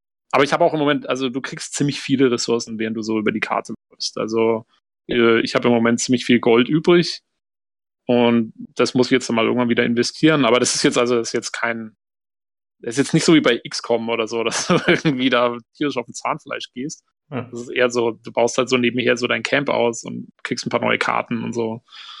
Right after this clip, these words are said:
Speaker 1: Ähm, und kriegst dann halt währenddessen, dadurch kriegst du halt in den Kartenspielen wieder mehr Optionen.
Speaker 2: Mhm.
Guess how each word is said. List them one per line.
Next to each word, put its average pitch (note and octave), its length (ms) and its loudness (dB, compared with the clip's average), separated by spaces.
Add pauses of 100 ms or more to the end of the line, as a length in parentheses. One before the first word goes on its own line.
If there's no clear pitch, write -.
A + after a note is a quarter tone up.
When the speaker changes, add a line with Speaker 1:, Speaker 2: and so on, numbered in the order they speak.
(240)
Speaker 1:
Ähm, A#2+ 200 2
und B2+ 100 4
kriegst - 200 2
dann D3 120 4
halt B2+ 220 0
währenddessen, C3+ 540 0
dadurch C#3 300 -2
kriegst C3+ 160 -6
du - 40 -2
halt B2 100 -2
in A#2+ 60 -4
den A#2+ 100 -4
Kartenspielen A#2 480 -8
wieder A#2 120 -6
mehr A2+ 160 -8
Optionen. - 420 -12 (580)
Speaker 2:
Mhm. C3 400 -8